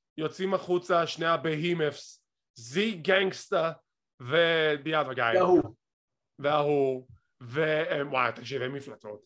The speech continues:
Speaker 1: <laughs> הם מפלצות, והם כזה, הוגן תופס את סאביג', דוד, <laughs> מה אנחנו הולכים לעשות נגד זה? אני לא יודע. הם מובילים אותם בחזרה לכלוב האחרון, כשהם בכלוב האחרון, גם ארן אנדרסן וריק פלר,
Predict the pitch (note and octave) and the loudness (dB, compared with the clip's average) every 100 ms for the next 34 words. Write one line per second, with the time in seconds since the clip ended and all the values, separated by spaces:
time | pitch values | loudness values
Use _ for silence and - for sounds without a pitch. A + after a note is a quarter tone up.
0 | _ - - A#3 - _ _ _ - C3+ | _ -18 -6 -6 -6 _ _ _ -6 -4
1 | D3 C#3 B2 D3+ C#3 B2+ B2 B2 C3+ B2+ | -4 -4 -6 0 0 0 -2 -4 -6 -4
2 | B2+ A#2 - _ _ C3 D#3+ E3 E3 D#3 | -4 -6 -10 _ _ 0 2 2 0 0
3 | C#3 D3 C#3 C3+ D3+ D3 D3 C3 A#2 D#3 | -2 -2 -4 -2 0 2 0 -4 -4 0
4 | F3 D#3 A#2+ - G3 F3 D#3+ D#3+ F#3+ - | 2 0 -4 0 0 0 -4 0 0 2
5 | F#3 D#3 D3 B2+ C3 C#3 C#3 C3+ B2 A2+ | 0 0 -4 -6 -6 -6 -2 -2 -2 -6
6 | - - - _ _ _ - G3+ G#3 G3+ | -8 -16 -16 _ _ _ 0 2 4 2
7 | D#3 F3+ F#3 G3+ G3 G3+ F#3+ F#3 E3+ E3 | 2 0 0 0 -2 0 2 0 -2 -4
8 | D#3+ D#3 E3+ D#3+ - E3 D3+ D3 C#3 B2 | -2 0 2 0 -2 -4 -2 -2 -4 -6
9 | A#2+ G3 A3 A3 G#3+ - _ _ _ - | 0 4 4 2 0 -6 _ _ _ -8
10 | D3+ C#3+ B2+ F3+ F3 E3 D3 C#3+ D3+ D3+ | -6 -6 -2 0 0 -2 -2 0 0 -2
11 | D3 B2 A3+ D#4+ E4+ C#4 C#4+ C4 B3+ B3 | -6 0 2 4 2 2 4 4 2 0
12 | A#3 A#3 A3 F#3 F3 C3+ - C3 | -2 -4 -2 -2 -4 -6 -8 -6